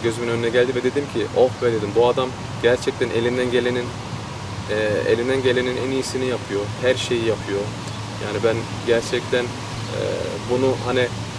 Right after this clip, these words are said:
başkan duysun diye söylemiyorum. Hani gerçekten böyle bir başkan çok nadir görülmüştür.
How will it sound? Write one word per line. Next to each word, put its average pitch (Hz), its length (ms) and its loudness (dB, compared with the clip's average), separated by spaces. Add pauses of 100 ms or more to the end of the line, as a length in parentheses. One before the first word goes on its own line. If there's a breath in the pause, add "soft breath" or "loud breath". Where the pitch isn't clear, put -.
(340)
başkan 127 480 4
duysun 131 340 2
diye 139 100 8
söylemiyorum. 131 600 2 (200)
Hani 110 140 -2 (340)
gerçekten 139 600 6 (260)
böyle 127 260 4
bir 123 120 0
başkan 131 340 2 (120)
çok 131 140 6 (260)
nadir 127 340 2 (420)
görülmüştür. 110 580 2